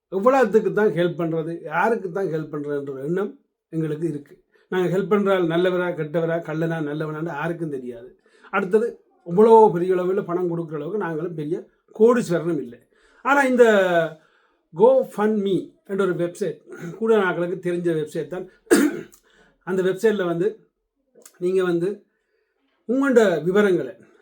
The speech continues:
"எனக்கு கை இல்ல, கால் இல்ல, இல்லாட்டி எனக்கு கேன்சர், எனக்கு, அஹ், என் வீடு எரிஞ்சிட்டு சண்டையில, இல்லாட்டி யுத்தத்தால நான் பாதிக்கப்பட்டு ரெண்டு கால் இல்லாம, கை இல்லாம இருக்கிறேன்,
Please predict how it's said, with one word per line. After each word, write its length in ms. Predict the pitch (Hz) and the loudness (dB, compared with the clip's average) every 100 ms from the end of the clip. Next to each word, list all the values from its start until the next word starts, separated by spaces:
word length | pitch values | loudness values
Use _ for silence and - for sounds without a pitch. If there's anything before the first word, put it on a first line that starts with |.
| _ _ | _ _
"எனக்கு 540 | 175 190 170 190 - - | -4 -2 0 -4 -6 -6
கை 240 | 185 175 | -4 -2
இல்ல, 320 | 175 160 147 | -2 -4 -6
கால் 300 | 143 165 165 | -6 -6 -4
இல்ல, 340 | 160 143 139 139 | -4 -6 -8 -8
இல்லாட்டி 220 | 160 151 | -10 -6
எனக்கு 360 | 160 165 160 147 - | -6 -6 -10 -14 -12
கேன்சர், 460 | 170 170 165 160 147 | -6 -4 -4 -6 -8
எனக்கு, 540 | 160 151 156 156 147 - _ _ _ - | -8 -10 -8 -10 -10 -16 _ _ _ -4
அஹ், 600 | 180 160 151 151 147 151 | -2 -2 -4 -4 -4 -4
என் 120 | 147 | -4
வீடு 240 | 190 185 | 0 2
எரிஞ்சிட்டு 500 | 175 170 170 135 165 147 | 4 2 0 -6 -10 -8
சண்டையில, 460 | 147 160 156 139 135 | -6 -2 -2 -4 -8
இல்லாட்டி 240 | 160 160 151 | -8 -8 -6
யுத்தத்தால 560 | 160 165 190 165 160 147 | -4 -2 -2 0 -2 -2
நான் 180 | 143 | -6
பாதிக்கப்பட்டு 600 | 135 156 170 160 151 139 139 | -8 -8 -6 -6 -8 -10 -10
ரெண்டு 180 | 143 | -10
கால் 260 | 147 160 170 | -8 -6 -4
இல்லாம, 320 | 170 156 147 | -4 -4 -6
கை 200 | 143 147 | -6 -8
இல்லாம 300 | 160 160 147 | -6 -4 -4
இருக்கிறேன், 400 | 135 127 131 143 | -6 -8 -14 -18